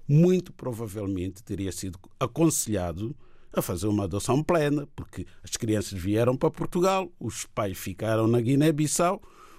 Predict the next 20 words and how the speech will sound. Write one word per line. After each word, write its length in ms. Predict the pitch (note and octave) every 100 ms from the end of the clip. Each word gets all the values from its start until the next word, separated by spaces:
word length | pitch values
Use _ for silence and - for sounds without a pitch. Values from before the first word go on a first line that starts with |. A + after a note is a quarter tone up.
| -
portanto 420 | - - E3+ E3 E3+
é 80 |
pouco 360 | E3 F#3+ G3 E3+
provável 960 | - A#3 G#3 G#2+ C3 A2+ G#2 B2+ B2+ - - - - D#4 - A#2+
que 60 | -
estivesse 600 | - B3 C3 C#3 B2 E3
interessado 840 | D#3 C#3 C3+ - A#2 G#2 A2+ C3+ - - - - -
numa 440 | - D#3 D#3 D3+ -
adoção 400 | D#3 C3 C3 C3+
restrita, 640 | C#3 - - E3 B2+ - -
mas 400 | F2 F2 - - - - -
eventualmente, 800 | C3+ G#2 C3 B2 C3+ C#3+ F3 -
por 160 | - -
falta 320 | - F#2+ G2
de 80 | A2
informação, 640 | A2+ C3 C3 - - F#3+ -
esta 200 | E2+ -
conclusão 500 | F2+ G#2+ - F2+ G2+
é 80 | G2
minha, 340 | G#2 C#3+ G3